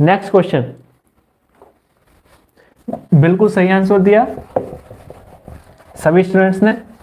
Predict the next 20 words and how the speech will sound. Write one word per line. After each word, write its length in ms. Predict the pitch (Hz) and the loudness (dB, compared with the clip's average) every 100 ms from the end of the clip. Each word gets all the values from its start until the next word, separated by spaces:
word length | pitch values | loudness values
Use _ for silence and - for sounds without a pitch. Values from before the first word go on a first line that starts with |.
| - - _ - - - _ 143 | -20 -20 _ -20 -20 -20 _ -2
दिव्यास, 580 | 135 156 190 214 226 - | 0 2 2 2 0 -2
आप 200 | 180 180 185 | -2 0 0
थोड़े 160 | 208 | 0
कंफ्यूज 400 | 196 175 185 202 | 2 0 2 2
हो 80 | 190 | 4
जाते 280 | 190 190 202 | 4 2 2
हो, 160 | 254 - - - - _ - | 0 -6 -16 -20 -20 _ -2
जल्दबाजी 580 | 135 185 196 190 196 202 | 0 2 2 2 2 2
में 180 | 220 170 | 2 2
गलत 240 | 180 190 | 2 2
answer 300 | 190 180 190 | 0 2 4
मत 140 | 190 | 4
दे 140 | 185 190 | 4 4
देना। 320 | 190 214 240 - - - - - - - - - - - _ _ _ _ _ _ _ _ _ _ _ _ _ _ _ _ | 2 2 -4 -8 -20 -20 -20 -20 -20 -20 -20 -20 -20 -20 _ _ _ _ _ _ _ _ _ _ _ _ _ _ _ _
ओके, 300 | 156 143 123 - - _ - - - - _ _ _ _ _ _ - | -4 0 -2 -4 -16 _ -6 -6 -10 -16 _ _ _ _ _ _ -2
नेक्स्ट 400 | 143 185 190 - | 0 0 -4 -4
क्वेश्चन, 380 | 185 180 147 120 - _ _ _ _ - - - _ _ _ _ _ _ _ _ _ _ _ _ - _ _ | -4 -2 -4 -4 -10 _ _ _ _ -20 -20 -20 _ _ _ _ _ _ _ _ _ _ _ _ -20 _ _
नेक्स्ट 320 | 143 160 202 - | 0 2 0 -2
क्वेश्चन 300 | 208 214 202 | -2 -2 -2
है 280 | 226 277 | -2 -6